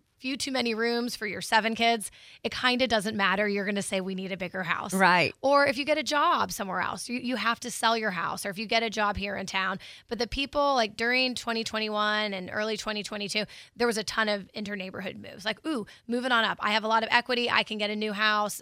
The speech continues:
Speaker 1: This all makes sense for me." We're seeing less of that, but we do have a lot of first-time home buyers out there, all that stuff.
Speaker 2: And what do you tell, and you,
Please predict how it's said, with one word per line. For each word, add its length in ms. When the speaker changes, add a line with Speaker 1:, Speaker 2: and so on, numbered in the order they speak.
Speaker 1:
This 220
all 100
makes 240
sense 260
for 140
me." 220
We're 60
seeing 240
less 320
of 80
that, 360
but 80
we 160
do 200
have 120
a 60
lot 180
of 80
first-time 360
home 180
buyers 380
out 180
there, 400
all 160
that 160
stuff. 500
Speaker 2:
And 160
what 120
do 60
you 160
tell, 380
and 200
you, 100